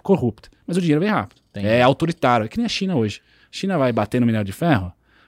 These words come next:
Speaker 1: Pô, bateu, deu, deu quinze dólares já.
Speaker 2: É.
Speaker 1: Foi dos cento e cinquenta, foi pro cento e trinta e oito. O que a China fez? Foi comunista?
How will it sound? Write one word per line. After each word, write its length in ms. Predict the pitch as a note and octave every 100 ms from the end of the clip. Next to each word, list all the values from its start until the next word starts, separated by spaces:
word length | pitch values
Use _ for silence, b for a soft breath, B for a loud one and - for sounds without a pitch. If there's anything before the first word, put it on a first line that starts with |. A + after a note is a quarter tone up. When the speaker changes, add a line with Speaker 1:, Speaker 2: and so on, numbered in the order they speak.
| _
Speaker 1:
Pô, 140 | F#3
bateu, 340 | A2 - G#3
deu, 200 | G#3+ A#3
deu 240 | G3+ C4 B3+ -
quinze 320 | A3 C4+ C4
dólares 340 | E3+ E3 C#3+ G2
já. 200 | G#2+ A2+
Speaker 2:
É. 180 | F#2 - _ _
Speaker 1:
Foi 180 | - D#3
dos 140 | E3+
cento 160 | - E3+
e 40 |
cinquenta, 360 | - A#2+ D3+ G3
foi 100 | -
pro 60 | -
cento 160 | A#3
e 20 |
trinta 140 | A3 C#4
e 20 |
oito. 220 | F#3 G3
O 40 | -
que 80 |
a 60 | B3+
China 320 | - - E3+
fez? 380 | - B2+ F#2+ - b b b
Foi 260 | - C#3 A#2
comunista? 800 | - B2 A2+ C#3+ E3 - F2